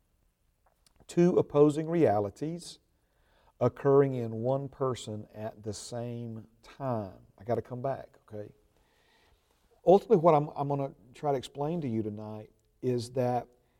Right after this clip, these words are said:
two opposing realities occurring in one person at the same time, this means that you can be free and still live like someone who's not.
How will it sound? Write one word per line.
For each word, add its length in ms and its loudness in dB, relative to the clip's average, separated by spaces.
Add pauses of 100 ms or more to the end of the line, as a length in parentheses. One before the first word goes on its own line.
(280)
two 180 4
opposing 420 4
realities 520 2
occurring 320 -4
in 80 -6
one 140 -4
person 280 -4
at 60 -12
the 60 -18
same 260 -10
time, 380 -12 (400)
this 260 6
means 260 -2
that 140 -2
you 160 -2
can 280 -8
be 200 0
free 640 0 (560)
and 180 -4
still 380 -2
live 280 4
like 220 -10
someone 340 -12
who's 200 -12
not. 340 -16